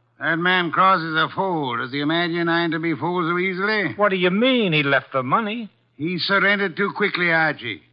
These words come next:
Speaker 1: Too easily. And that money in the envelope he was carrying all ready to refund. Why?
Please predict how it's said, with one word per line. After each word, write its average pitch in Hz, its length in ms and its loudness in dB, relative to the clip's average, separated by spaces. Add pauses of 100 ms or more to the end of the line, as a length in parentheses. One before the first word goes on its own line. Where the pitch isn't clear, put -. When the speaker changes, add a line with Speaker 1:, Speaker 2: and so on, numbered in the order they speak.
(200)
Speaker 1:
Too 190 140 -2
easily. 156 460 0 (720)
And 160 160 0
that 196 120 4
money 196 240 2
in 185 80 -2
the 180 120 0
envelope 156 580 4
he 135 140 -8
was 135 220 -8
carrying 151 680 -2
all 160 320 0
ready 170 320 0
to 151 140 -8
refund. 156 580 2
Why? 180 300 4